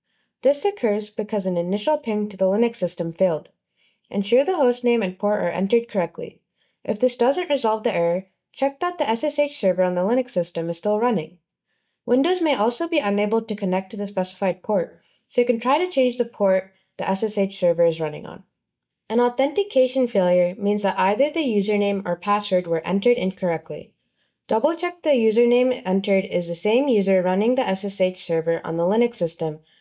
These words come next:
and that the password is correct. If you get a private key failure, then Visual Studio is having trouble using the private key to authenticate the connection. Check that you've selected the correct private key file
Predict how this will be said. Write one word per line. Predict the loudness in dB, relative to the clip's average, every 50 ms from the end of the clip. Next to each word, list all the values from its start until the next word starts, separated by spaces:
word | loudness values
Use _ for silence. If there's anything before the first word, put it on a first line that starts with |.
| _ _ _ _
and | -2 0 0
that | 2 2 0
the | -2
password | -4 0 0 0 0 2 2 0 0 2
is | 0 -2 -4 -4
correct. | -6 -6 -6 -4 -6 -8 -14 _ -20 -20 _ _ _ _ _
If | _ -10 -4 -2
you | 0
get | 2 2 2
a | 0 0
private | -2 -2 -2 0 0 -2 -4 -4
key | -6 -4 -4 -4
failure, | -2 -2 0 0 2 2 0 0 -2 -4 -8 _ _ _ _
then | -6 -4 -2 -2
Visual | -2 -4 -2 -2 -2 -4 -4
Studio | -2 0 0 0 2 0 -2
is | -2 -2
having | -2 -2 -2 -2 -2
trouble | -4 -4 -4 -2 0 0 0 0
using | 2 0 0 0 0
the | -2 -4
private | -2 -2 -2 0 0 -2 -4 -4
key | -2 0 0
to | 2 2
authenticate | 0 -2 -2 -4 -4 -4 -4 -4 0 0 0 0 0
the | -4
connection. | -4 -4 -4 -4 -6 -6 -8 -12 -12 -14 -14 -16 _ _ _ _ _ _ _ _ _ _ _ _
Check | -6 -4 -4 -4 -2 -4
that | -6 -4 -4 -4
you've | -6 -4
selected | -4 -2 -2 -2 -2 -2 -4 -4 -4
the | -4 -4
correct | -4 -2 -2 -2 -4 -6 -8
private | -4 -2 -2 0 0 -2 -2
key | -2 0 0 0
file | 0 -2 -6 -6 -4 -6 -6 -8 -10 -14